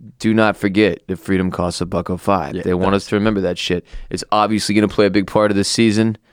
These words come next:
Speaker 1: Please don't forget it.
Speaker 2: Free will is not free. It costs whatever, however much money an H B O subscription costs nowadays. That
Speaker 1: A
Speaker 2: does it for
Speaker 1: hefty
Speaker 2: this
Speaker 1: fucking
Speaker 2: yeah,
Speaker 1: fee.
Speaker 2: a hefty fucking fee. That does it for this episode of Freeze on Motor Functions.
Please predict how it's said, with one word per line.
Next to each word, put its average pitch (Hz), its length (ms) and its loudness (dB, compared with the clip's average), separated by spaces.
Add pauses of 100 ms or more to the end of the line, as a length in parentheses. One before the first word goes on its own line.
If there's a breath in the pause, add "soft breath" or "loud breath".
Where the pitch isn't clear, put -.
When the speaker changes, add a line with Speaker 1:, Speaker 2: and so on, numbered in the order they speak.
(460)
Speaker 1:
Please 117 300 2
don't 104 260 0
forget 87 280 -6
it. 69 120 -10 (800 loud breath)
Speaker 2:
Free 185 280 0
will 190 160 4
is 170 100 2
not 151 200 2
free. 156 260 2
It 104 60 0
costs 127 380 -2
whatever, 123 760 0
however 127 260 2
much 127 200 0
money 120 180 2
an 98 80 0
H 98 180 0
B 98 160 0
O 95 60 0
subscription 92 400 -6
costs 92 240 -4
nowadays. 85 400 -6 (280 loud breath)
That 208 120 2
Speaker 1:
A - 20 2
Speaker 2:
does 95 140 2
it 120 100 4
for 147 60 4
Speaker 1:
hefty 160 80 6
Speaker 2:
this - 120 0
Speaker 1:
fucking 107 220 2
Speaker 2:
yeah, 104 140 2
Speaker 1:
fee. 92 100 2
Speaker 2:
a 117 140 4
hefty 123 320 0
fucking 95 300 -4
fee. 95 180 -10 (160 loud breath)
That 170 140 0
does 170 180 2
it 131 60 -2
for 120 60 -6
this 110 160 0
episode 98 280 -2
of - 80 -8
Freeze 95 140 -4
on 92 100 -4
Motor 92 120 -6
Functions. 95 360 -10